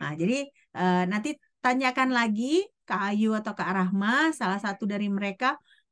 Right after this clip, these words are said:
mm, akan masuk, masuk ke kelas kalian. Oke? Nanti, eh, Yolanda, Yolanda sibuk nggak?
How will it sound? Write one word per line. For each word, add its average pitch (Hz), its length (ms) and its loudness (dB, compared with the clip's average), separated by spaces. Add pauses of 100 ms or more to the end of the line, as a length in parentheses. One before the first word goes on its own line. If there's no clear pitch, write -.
(160)
mm, - 500 -8
akan 214 240 2
masuk, 190 460 -2
masuk 190 340 0
ke 185 160 -6
kelas 165 240 -4
kalian. 156 540 -4
Oke? 285 340 0 (1300)
Nanti, 226 260 0
eh, 240 400 6
Yolanda, 262 560 4 (320)
Yolanda 247 380 -2
sibuk 254 320 -2 (100)
nggak? 190 220 0